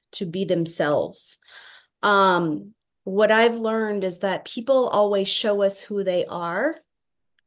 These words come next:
and that's what we can expect from them, right?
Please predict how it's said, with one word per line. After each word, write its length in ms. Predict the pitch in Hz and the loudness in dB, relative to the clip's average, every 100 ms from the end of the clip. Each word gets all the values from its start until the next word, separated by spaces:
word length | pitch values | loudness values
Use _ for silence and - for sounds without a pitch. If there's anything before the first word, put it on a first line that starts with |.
| - | -4
and 160 | 226 | 0
that's 280 | 233 240 - | 0 0 0
what 180 | 277 208 | 0 0
we 300 | 202 233 233 | -4 -4 -6
can 480 | - 226 214 208 202 | -6 -4 -2 -2 -2
expect 640 | 196 - - 202 208 - | -4 -4 -4 -4 -4 -6
from 220 | - 156 156 | -6 -4 -4
them, 280 | 139 98 | -6 -6
right? 480 | 160 170 208 - - | -2 0 0 0 -4